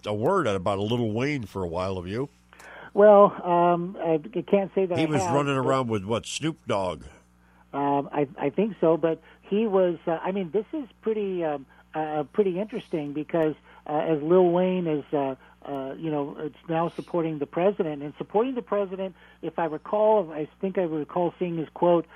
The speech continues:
Speaker 2: uh, something, you know, "The president listens," that kind of thing, uh, or, or he's gonna, he's getting things done is what I think it was. Um,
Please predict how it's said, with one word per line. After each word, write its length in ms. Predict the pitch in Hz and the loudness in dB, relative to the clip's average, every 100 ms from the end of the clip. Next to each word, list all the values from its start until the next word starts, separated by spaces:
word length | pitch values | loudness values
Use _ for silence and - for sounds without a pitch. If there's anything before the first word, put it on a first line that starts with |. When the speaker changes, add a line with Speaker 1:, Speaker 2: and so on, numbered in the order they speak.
| - - | -20 -8
Speaker 2:
uh, 240 | 151 143 143 | -2 0 0
something, 200 | 175 170 | -2 -2
you 60 | 160 | 0
know, 120 | 143 | -2
"The 60 | |
president 500 | 135 175 170 165 156 | -2 0 0 0 -4
listens," 540 | 143 170 - 175 175 151 | -2 -2 0 -2 -2 -4
that 180 | 156 - | -4 -4
kind 240 | 185 185 | -4 -2
of 120 | 175 | -2
thing, 360 | - 185 180 185 - - | -2 -4 -4 -10 -16 -18
uh, 400 | - 147 143 143 - | -4 0 2 2 2
or, 180 | 143 139 - | 0 0 4
or 180 | 170 | 4
he's 220 | 156 165 160 | 4 0 0
gonna, 180 | 175 160 | 0 -2
he's 220 | 139 135 | -6 -4
getting 260 | 180 185 170 | -4 -4 -6
things 260 | 175 160 131 | -8 -8 -6
done 240 | 165 139 | -6 -6
is 120 | 113 | -12
what 120 | 131 123 | -14 -14
I 60 | |
think 240 | 120 135 127 | -12 -14 -12
it 80 | |
was. 220 | 123 127 123 - - - - | -8 -8 -8 -16 -20 -20 -8
Um, 520 | 139 135 131 135 - | -2 2 2 0 -4